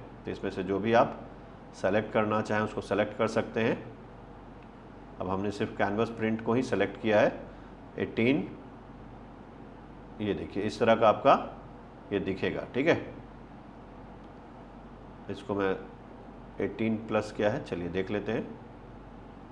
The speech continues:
इसका orientation यहाँ से change करने का ऑप्शन नहीं आ रहा है। ये white background में है, ये, अ,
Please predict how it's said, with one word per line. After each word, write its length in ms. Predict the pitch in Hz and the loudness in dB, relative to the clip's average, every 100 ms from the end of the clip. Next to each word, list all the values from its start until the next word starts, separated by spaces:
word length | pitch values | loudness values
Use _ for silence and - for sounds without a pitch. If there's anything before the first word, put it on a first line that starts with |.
| - - - - - - - - - - | -16 -16 -16 -16 -16 -16 -16 -16 -16 -10
इसका 300 | - - 110 | -10 0 4
orientation 760 | 107 107 104 107 104 101 131 127 | 6 4 2 2 0 2 2 4
यहाँ 220 | 113 110 | 4 2
से 140 | 120 | 2
change 360 | 117 107 104 107 | 0 0 0 0
करने 280 | 110 107 104 | 0 0 2
का 100 | 98 | 4
ऑप्शन 320 | 95 - 101 | 4 2 0
नहीं 300 | 95 104 107 | 0 0 4
आ 140 | 98 | 6
रहा 140 | 95 92 | 6 4
है। 160 | 113 - - - - - - - | 2 -6 -14 -16 -16 -16 -16 -4
ये 60 | 101 | 0
white 320 | 95 101 110 | 6 6 8
background 440 | 110 110 110 110 110 | 8 8 6 4 4
में 80 | |
है, 200 | 123 - | 2 2
ये, 300 | 98 143 - - - - - - - - - | 4 2 0 -8 -14 -16 -14 -14 -14 -12 -6
अ, 320 | 90 87 | -4 -4